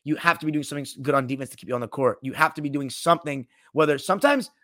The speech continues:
m-, less is more. Sometimes what Russell did was not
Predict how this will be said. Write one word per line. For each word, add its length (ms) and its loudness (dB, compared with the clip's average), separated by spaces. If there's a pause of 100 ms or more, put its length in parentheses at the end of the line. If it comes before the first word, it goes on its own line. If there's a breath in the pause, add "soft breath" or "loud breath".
(100)
m-, 220 -6
less 340 4
is 100 -2
more. 300 4
Sometimes 400 0
what 160 -2
Russell 320 4
did 300 0
was 220 -2 (180 soft breath)
not 420 4